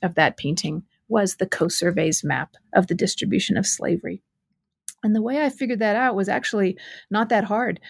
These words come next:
Francis Bicknell Carpenter, the portrait artist, left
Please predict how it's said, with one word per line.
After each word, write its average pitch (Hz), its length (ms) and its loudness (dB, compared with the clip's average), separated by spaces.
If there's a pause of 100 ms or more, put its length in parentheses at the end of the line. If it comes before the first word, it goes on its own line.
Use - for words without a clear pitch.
(440)
Francis 220 400 0
Bicknell 208 420 2
Carpenter, 220 680 2 (100)
the 185 80 4
portrait 220 420 -2
artist, - 540 -2 (1200)
left 208 560 0